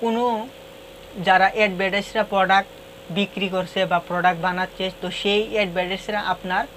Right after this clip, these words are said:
সেই চ্যানেলে যে mail থাকবে business, business বা স্পন্সরশিপের জন্য, সেই, সেই স্পন্সরশিপে আপনার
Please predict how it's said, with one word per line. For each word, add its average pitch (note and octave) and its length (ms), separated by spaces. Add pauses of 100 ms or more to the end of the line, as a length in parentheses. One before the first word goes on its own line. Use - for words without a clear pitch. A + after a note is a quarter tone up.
(160)
সেই G3 240
চ্যানেলে G3+ 400
যে G#3 140
mail F#3+ 260
থাকবে F#3+ 240 (140)
business, F3+ 520 (640)
business F#3 440 (140)
বা F3+ 100 (120)
স্পন্সরশিপের F#3+ 720
জন্য, F#3 140 (160)
সেই, F#3+ 260 (580)
সেই A3 160 (120)
স্পন্সরশিপে G3+ 680 (100)
আপনার A3 280